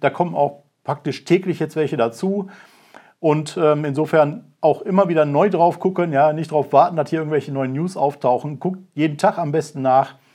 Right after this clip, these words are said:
Ständig, äh, tauchen weitere E-Mail-Aktionen da auf und ihr macht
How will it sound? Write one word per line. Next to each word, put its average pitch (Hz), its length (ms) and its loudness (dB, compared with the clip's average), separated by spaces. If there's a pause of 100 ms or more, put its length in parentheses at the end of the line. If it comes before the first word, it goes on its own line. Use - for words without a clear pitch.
(260)
Ständig, 180 520 -2
äh, 156 140 -2
tauchen 143 360 0
weitere 160 300 0
E-Mail-Aktionen 143 680 -2
da 127 140 2
auf 151 320 -2
und 135 320 -8
ihr 139 180 -4
macht 143 220 2